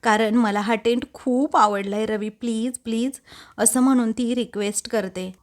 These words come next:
तेव्हा सत्या आणि मीरा मात्र हसत असतात. त्यावेळी निरूपा सांगते, "नाही, नाही, अजिबात जमणार नाही.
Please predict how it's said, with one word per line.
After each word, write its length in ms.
तेव्हा 300
सत्या 420
आणि 280
मीरा 280
मात्र 340
हसत 340
असतात. 400
त्यावेळी 380
निरूपा 420
सांगते, 380
"नाही, 260
नाही, 240
अजिबात 600
जमणार 460
नाही. 420